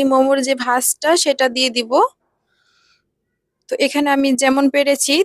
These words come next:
তেমনই কিন্তু মোমোর ভাঁজটা দিয়েছি। আপনারা যে কোনো ডিজাইনের মোমো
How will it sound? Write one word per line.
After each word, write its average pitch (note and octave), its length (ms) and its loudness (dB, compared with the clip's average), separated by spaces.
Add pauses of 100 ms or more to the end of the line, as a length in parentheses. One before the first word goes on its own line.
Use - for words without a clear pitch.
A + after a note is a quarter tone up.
তেমনই B3+ 360 0
কিন্তু C4 320 -2
মোমোর B3+ 320 0
ভাঁজটা B3 420 -2
দিয়েছি। B3+ 460 0
আপনারা B3 480 0
যে B3 160 0 (140)
কোনো D4+ 240 0 (240)
ডিজাইনের A#3 480 0
মোমো B3 300 2